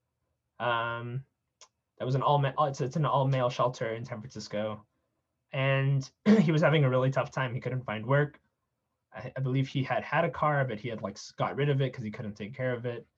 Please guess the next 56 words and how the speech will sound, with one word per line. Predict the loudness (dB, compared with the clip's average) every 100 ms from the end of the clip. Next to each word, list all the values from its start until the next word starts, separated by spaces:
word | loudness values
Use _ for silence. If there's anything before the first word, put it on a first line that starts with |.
| _ _ _ _ -6
Um, | -4 -2
and | 0
we |
found | 2 2
out | 2 0
through | 0
him, | 0 -2 -6 -4
through, | -2 0
like, | -2 -4 -4
the | -2 -2
Hospitality | -2 -6 -8 -4 -4 -4 -4
House, | -6 -6
they | -6
recommended | -6 -6 -6 -6
he | -6
work | -6 -6
with | -8 -8
us. | -8 -8
And | -6
I | -2
remember, | 0 0 2
like, | 2 0 -2
you | -2
know, | 0
having | 0 0 0
him | -2 -4
come | -4 -4 -2
and |
try | -4 -4
out. | -2 -2
At | 0
that | 0 0
time, | -2 0
we | 0
were | -2
working | -2 -4 -8
in, | -6
like, | -6 -6
a | -8
church | -6 -8 -6
kitchen | -6 -4 -2 0 0 -2
and | -6
making | -6 -8 -10
food | -6 -6 -4
for | -6
the | -4
farmer's | -4 -4 -2
market. | -2 -2 -4 -6 _ _ _ _ -20 -20 -6
And | 0 2
I |
was | 2
just | 2
like, | 0 2
"Oh, | 2
like, | 0 -4
y-, | -10 -8